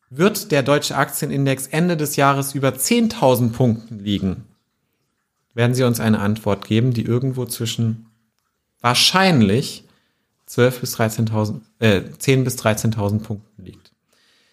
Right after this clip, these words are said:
Wenn wir sie fragen, wird der Aktienmarkt unter siebzehntausend Punkten liegen, werden sie uns eine signifikant höhere Antwort geben,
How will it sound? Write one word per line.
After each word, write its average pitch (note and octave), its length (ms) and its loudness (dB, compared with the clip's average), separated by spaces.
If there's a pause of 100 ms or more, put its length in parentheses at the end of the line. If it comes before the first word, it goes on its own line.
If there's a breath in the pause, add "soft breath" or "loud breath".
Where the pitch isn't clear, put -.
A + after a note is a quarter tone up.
(280)
Wenn E3+ 200 4
wir F#3 120 6
sie D3+ 160 0
fragen, C#3+ 840 2 (120)
wird E3+ 560 -2 (840 soft breath)
der B2 200 -2
Aktienmarkt A#2+ 800 -2
unter G3+ 320 4
siebzehntausend D3+ 880 2
Punkten A2 560 -4
liegen, G#2 420 -4 (1120)
werden E3 280 2
sie D#3+ 120 -2
uns D3+ 180 -2
eine C#3 240 0
signifikant F3 1000 -2
höhere G3+ 480 4
Antwort A2+ 600 -2
geben, C#3+ 600 -4